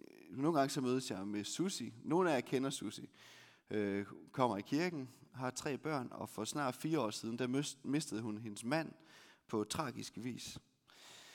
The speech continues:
Og jeg, jeg vil bare lige sige, det jeg fortæller nu, det har jeg fået lov til at fortælle af Susie,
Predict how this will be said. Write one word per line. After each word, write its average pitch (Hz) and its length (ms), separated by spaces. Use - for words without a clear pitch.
Og 117 120
jeg, 120 60
jeg 123 80
vil 135 120
bare 160 120
lige 165 80
sige, 156 140
det 175 80
jeg 165 100
fortæller 147 400
nu, 110 160
det 127 120
har 160 120
jeg 120 100
fået 110 120
lov 113 140
til 117 100
at 110 80
fortælle 123 460
af 107 160
Susie, - 420